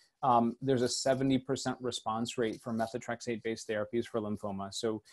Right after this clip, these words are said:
you give them high-dose methotrexate in their veins, um, for two or three months, and you be, you may be able to get their scan completely clean. Um, we all, we continue to tr-, uh,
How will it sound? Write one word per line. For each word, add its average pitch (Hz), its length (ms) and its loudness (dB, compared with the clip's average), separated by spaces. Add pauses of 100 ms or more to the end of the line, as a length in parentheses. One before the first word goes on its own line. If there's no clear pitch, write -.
(240)
you 123 100 -2
give 127 160 10
them 120 160 6
high-dose 117 440 6
methotrexate 123 680 2
in 113 100 4
their 110 180 4
veins, 143 680 4 (120)
um, 127 300 8
for 123 520 8 (300)
two 147 140 2
or 135 40 8
three 131 160 4
months, 120 400 4
and 117 160 4
you 120 60 6
be, 123 140 2
you 131 200 0
may 117 180 6
be 113 160 6
able 110 220 4
to 113 120 0
get 110 200 2
their 117 120 2
scan 110 360 -4
completely 113 460 -6
clean. 113 480 -4 (840)
Um, 127 280 4 (340)
we 147 120 6
all, 139 240 12
we 143 400 2 (600)
continue 165 640 6
to 143 160 0
tr-, - 220 -10 (100)
uh, 123 380 6